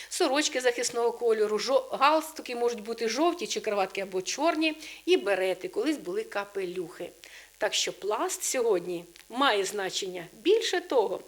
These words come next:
отой, е, великодній вогонь до нас приходить через пластунів. Адже польські пластуни, які називаються харцерами,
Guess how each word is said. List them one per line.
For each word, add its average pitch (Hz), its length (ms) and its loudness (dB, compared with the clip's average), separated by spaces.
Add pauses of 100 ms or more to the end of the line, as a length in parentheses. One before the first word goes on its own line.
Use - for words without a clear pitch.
(380)
отой, 392 480 2 (920)
е, 196 200 -8
великодній 254 720 4
вогонь 202 640 2 (200)
до 180 200 -6
нас 185 220 -4
приходить 381 520 0
через 349 240 2
пластунів. 359 680 2 (480)
Адже 240 460 4 (220)
польські 226 720 2 (380)
пластуни, 233 480 0
які 208 200 4
називаються 220 460 2
харцерами, 233 800 2